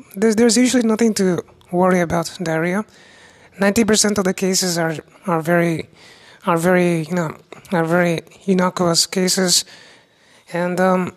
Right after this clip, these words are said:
ten, re-, rem-, remaining ten percent we have to deal with, but usually the, it's not a problem.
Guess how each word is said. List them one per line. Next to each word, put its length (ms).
ten, 280
re-, 180
rem-, 360
remaining 340
ten 220
percent 440
we 180
have 240
to 140
deal 300
with, 280
but 320
usually 500
the, 240
it's 120
not 140
a 40
problem. 440